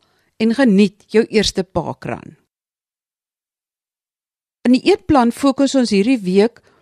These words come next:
weer eens op i-, iets wat ons in die geel mandjie pak en dit is suiwelprodukte. Ons verduidelik daar wat is al die porsies van suiwelprodukte, melk,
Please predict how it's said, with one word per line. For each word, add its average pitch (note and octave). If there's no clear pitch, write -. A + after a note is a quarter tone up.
weer G3
eens D#4+
op A#3
i-, -
iets -
wat B3
ons G#3
in F#3+
die F#3
geel F4+
mandjie A3+
pak F#3+
en A3+
dit F3+
is A3
suiwelprodukte. C#4+
Ons C4
verduidelik G3+
daar F#3+
wat E3+
is -
al B3
die C4
porsies D#4
van C#4
suiwelprodukte, A3
melk, F3